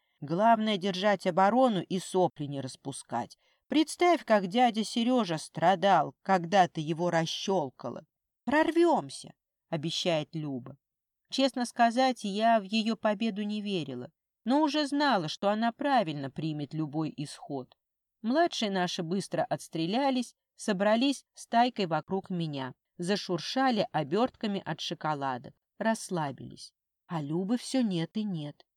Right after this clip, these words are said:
Я уже и под дверью подслушивала, потому что не пускали наставников в зал, где проходили игры. Только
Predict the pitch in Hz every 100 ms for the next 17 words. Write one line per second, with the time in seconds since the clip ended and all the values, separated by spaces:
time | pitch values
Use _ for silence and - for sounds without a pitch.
0 | _ - 190 285 320 262 240 226 - 202
1 | 160 139 123 156 214 220 233 - 220 -
2 | - 214 208 - 190 180 175 175 _ _
3 | _ - 208 247 254 247 277 269 262 294
4 | - 240 196 160 156 165 - 185 175 165
5 | - 156 151 196 233 294 277 190 175 175
6 | 165 - 175 165 214 202 - - 196 139
7 | 147 - - _ _ 311 330 294 294